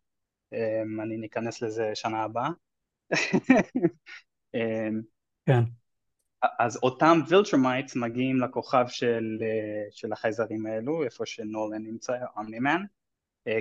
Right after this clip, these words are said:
Speaker 1: כדי להרוג אותו. לא, לא להרוג אותו, אבל לה-, להביא אותו ל-, למשפט.
Speaker 2: ואז
Speaker 1: והמשפט
Speaker 2: להרוג,
Speaker 1: ש-,
Speaker 2: ואז להרוג
Speaker 1: ואז
Speaker 2: אותו.
Speaker 1: בסופו של דבר,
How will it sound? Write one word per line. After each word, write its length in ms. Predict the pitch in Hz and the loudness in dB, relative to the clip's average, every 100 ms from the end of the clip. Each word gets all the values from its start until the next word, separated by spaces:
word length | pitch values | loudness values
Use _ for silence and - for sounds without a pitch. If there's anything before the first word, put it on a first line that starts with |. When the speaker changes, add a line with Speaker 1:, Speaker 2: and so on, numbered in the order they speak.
| - | -2
Speaker 1:
כדי 460 | 113 110 110 113 117 _ _ | -2 0 0 -2 -6 _ _
להרוג 260 | 101 117 226 | -4 0 2
אותו. 160 | 294 180 _ _ _ _ _ _ | 0 -6 _ _ _ _ _ _
לא, 160 | - 131 | -2 6
לא 160 | 165 | 8
להרוג 340 | 220 180 156 180 | 10 10 8 8
אותו, 180 | 208 220 | 8 8
אבל 160 | 160 | 8
לה-, 180 | 139 135 135 | 8 6 6
להביא 400 | 135 127 123 175 | 6 6 4 -2
אותו 300 | 185 190 165 _ _ _ _ _ _ 120 | 0 -2 -4 _ _ _ _ _ _ -4
ל-, 480 | 120 120 120 117 117 | 0 4 4 4 2
למשפט. 720 | 113 113 - - - - - - _ _ _ _ _ _ _ _ _ _ _ _ | 0 -2 -2 -2 -2 -4 -20 -20 _ _ _ _ _ _ _ _ _ _ _ _
Speaker 2:
ואז 200 | 120 123 | 2 8
Speaker 1:
והמשפט 260 | 190 160 143 | 8 12 12
Speaker 2:
להרוג, 160 | 160 160 | 10 6
Speaker 1:
ש-, 340 | - - - _ _ 208 139 160 | -2 -10 -14 _ _ -4 0 6
Speaker 2:
ואז 200 | 170 143 | 6 10
להרוג 160 | 135 | 10
Speaker 1:
ואז 140 | 185 123 | 8 6
Speaker 2:
אותו. 300 | 135 170 151 | 0 -4 2
Speaker 1:
בסופו 140 | 160 | 4
של 140 | 185 | 6
דבר, 300 | 170 165 143 | 6 6 4